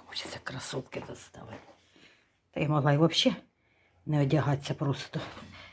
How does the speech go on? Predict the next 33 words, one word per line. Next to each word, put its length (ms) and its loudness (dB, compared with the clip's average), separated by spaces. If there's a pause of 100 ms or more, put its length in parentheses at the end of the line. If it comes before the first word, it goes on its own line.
(220)
в 160 -6
той 160 6
одежі, 340 6
як 80 0
циганка, 480 6
що 140 4
я 60 8
вдома 260 6
хожу. 300 2
Але 160 8
треба 260 6
зайти 280 6
в 40 8
магазин, 360 6
забіжу, 440 4 (460)
куплю 280 4
перцю 420 4
гострого 560 2 (600)
для 400 2 (1500)
тої 140 0
страви, 380 2
що 140 2
я 40 2
хочу 260 -2
готувати. 500 -4
Мені 120 2
той 180 4
земля, 480 6
звісно, 480 0
треба 340 0
ще. 440 -2 (220)
Ну, 220 2 (140)
нічого. 420 -6